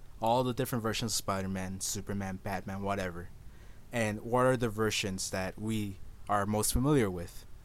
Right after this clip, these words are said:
Like, say with Batman, like, all different versions that are ever written about Batman, right?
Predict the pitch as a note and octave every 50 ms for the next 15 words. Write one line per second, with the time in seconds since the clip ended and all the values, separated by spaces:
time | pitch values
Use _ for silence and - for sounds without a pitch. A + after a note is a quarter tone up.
0 | - - - - - - - - - - A2 A2+ G#2 G2+ - - - C3+ A#2+ A#2
1 | A2+ - - - A#2+ A2+ A2 G#2 - F#2 F2 F2 F2 F2+ F#2 G#2+ A2 A#2+ A#2+ A2+
2 | A#2+ A2+ - B2 A2 G2+ G#2+ G2+ - G#2+ F#2+ G2 G2+ G2 F#2 G2 A2+ A#2+ C#3+ C3+
3 | C3+ C3+ C3 B2 A2 A2+ G#2+ F#2+ G2+ G2+ G#2 E2 - F2 E2+ - F2 G2 G#2+ G#2